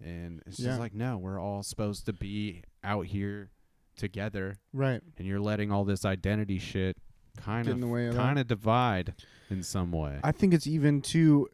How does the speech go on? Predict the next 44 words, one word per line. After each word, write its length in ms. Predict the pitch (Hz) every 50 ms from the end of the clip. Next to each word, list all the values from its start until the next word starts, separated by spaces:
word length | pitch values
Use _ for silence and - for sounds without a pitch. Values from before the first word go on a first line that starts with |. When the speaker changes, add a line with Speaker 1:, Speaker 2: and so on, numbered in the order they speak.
| _ -
Speaker 2:
uh, 380 | 135 131 123 120 117 110 - - -
a 40 | 135
little 300 | 135 139 135 143 151 135
bit 300 | 139 135 127 117 - -
like, 340 | 123 117 110 110 - - - _ _ _ _ _ _ _ _ _ _ _
like, 200 | - 120 104 101 - -
with 220 | 131 135 - - -
yourself. 680 | 104 - - - 147 147 175 156 - - - - - - - _ _ _ _ _ _ _ _ _ _
Don't 200 | - 147 147 151
be 100 | - 180
divided 440 | 147 143 120 123 120 127 131 131 120
against 280 | 123 120 123 135 - -
yourself, 520 | 110 - - 139 135 131 107 - - - -
which 200 | 151 139 127 -
kinda 200 | - 151 139 131
goes 120 | 127 123 117
back 180 | - 123 120
to 40 | -
what 60 | 131
you're 80 | 123 120
saying 180 | - 127 120 117
about, 180 | 113 113 104
like, 140 | 107 110 110 - _ _ _ - - -
have 260 | - 147 180 214 240
some, 160 | - 247 233 165
like, 220 | 143 139 131 117 - -
l-, 180 | 135 123 123 - _ - - -
grace 420 | - 131 127 127 131 123 - -
and 160 | 120 120 120
love 200 | 120 120 120 110
and 80 | 120 120
compassion 380 | 127 - 123 117 120 - 143
for 80 | 127 120
yourself 520 | 101 - - - 127 123 131 107 - - -
too. 320 | - 123 120 110 - - _ _ _ _ _ _ _ _ _ _ _ _ _ _ -
That's 160 | 151 180 -
something 220 | 262 233 175 151
that 120 | 139 117 104
I've 180 | 117 143 156 151
been, 180 | 143 127 117
like, 300 | 113 107 107 101 - - _ _ _ _ _ _ _ _ -
really 600 | 143 131 143 147 143 139 139 139 135 131 131 131 - - - - - - _ _ _ - - _ _ - - - - - - - - - - -
struggling 640 | - - - - 143 135 131 131 131 135 131 127
with, 420 | 127 120 117 113 110 - - -